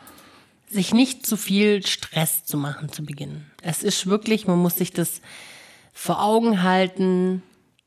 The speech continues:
Es wird nicht mehr so viel auf einen geguckt. Man kann mutiger werden, man kann mal was probieren, was vielleicht total in die Hose geht.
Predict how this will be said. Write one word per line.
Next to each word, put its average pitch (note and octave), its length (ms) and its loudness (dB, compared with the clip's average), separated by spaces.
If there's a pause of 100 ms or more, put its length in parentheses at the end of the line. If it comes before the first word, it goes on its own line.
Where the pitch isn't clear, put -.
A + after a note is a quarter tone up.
(180)
Es - 320 -4
wird A#3+ 180 2
nicht A#3+ 180 0
mehr G3+ 140 2
so F#3+ 100 -2
viel G3 460 -2 (440)
auf F3+ 200 -4
einen E3+ 180 -2
geguckt. D#3+ 440 -8
Man F3+ 120 -2
kann G3 180 -2
mutiger F#3 560 -2
werden, D#3 220 -2
man E3 120 -2
kann F3 180 -4
mal F3 140 -2
was D#3+ 240 -4
probieren, F3 340 0
was E3 180 -4
vielleicht E3 280 -4
total F3 380 -2
in F3+ 160 2
die E3 100 -2
Hose D#3 380 -4
geht. D3+ 520 -6